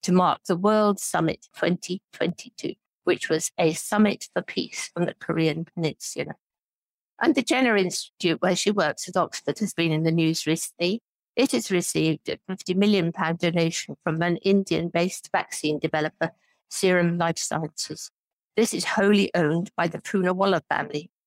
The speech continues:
owners of the Serum Institute of India, who have dedicated their life's work to the development, manufacture, and supply of affordable vaccines to low and middle income countries.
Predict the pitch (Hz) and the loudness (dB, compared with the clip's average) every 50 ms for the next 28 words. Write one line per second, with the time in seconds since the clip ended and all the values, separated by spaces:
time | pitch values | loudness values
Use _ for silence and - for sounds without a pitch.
0 | _ - 175 190 190 185 185 190 196 - 165 - - 175 180 - - - 180 180 | _ 0 2 4 4 4 4 2 0 -2 -6 -6 -6 -8 -6 -4 -2 0 2 2
1 | 180 180 175 165 - 170 175 - - - - - - 165 151 - - 165 151 - | 2 2 0 -2 -4 -6 -6 -6 -8 -12 -12 -8 -4 -4 -4 -2 -4 -4 0 2
2 | 175 170 156 - 160 160 - _ _ _ _ _ _ _ _ _ _ _ _ - | 2 2 2 0 -2 -4 -4 _ _ _ _ _ _ _ _ _ _ _ _ 0
3 | - 202 233 196 - - 220 214 233 226 - - 175 185 - - 175 - - 185 | 2 2 2 2 0 0 0 0 0 0 0 2 0 0 0 -2 -6 -2 0 2
4 | 190 196 202 202 208 226 220 - - - 202 180 156 160 160 - _ _ - - | 4 4 4 4 2 0 -2 -4 -8 -6 -4 -2 0 0 -2 -2 _ _ -4 -4
5 | - - 165 160 - 180 180 180 - 196 202 190 185 202 190 190 180 - - 190 | -4 -4 -6 -4 0 0 0 2 2 0 2 0 0 0 0 -2 -2 -2 -4 -2
6 | 185 190 202 202 208 - - 165 - - - - 160 156 165 165 - - 156 _ | 2 4 4 4 4 2 0 -4 -4 -4 -4 -2 -2 0 0 -2 -4 -6 -8 _
7 | - 190 170 160 151 151 156 - 180 175 - - 180 175 175 175 175 170 - 160 | 0 2 2 2 2 2 0 0 -2 -4 -2 0 0 2 2 2 -2 -4 -4 -6
8 | 160 - 160 - - - - - - - 160 160 160 - - - _ _ _ _ | -4 -2 -2 -2 -2 -6 -12 -10 -8 -6 -6 -6 -8 -8 -12 -20 _ _ _ _
9 | _ _ - - 170 170 175 175 175 170 170 175 - - - 175 170 175 175 175 | _ _ -4 -2 -2 2 2 2 2 4 2 0 0 -2 -2 -2 0 0 0 0
10 | - 160 156 160 160 151 - - - 160 175 165 - - - 151 - - - - | 0 0 0 0 -2 -2 -4 -2 -2 -2 -2 -2 -4 -4 -6 -6 -6 -6 -12 -14
11 | - 151 - - - - | -14 -14 -14 -16 -20 -20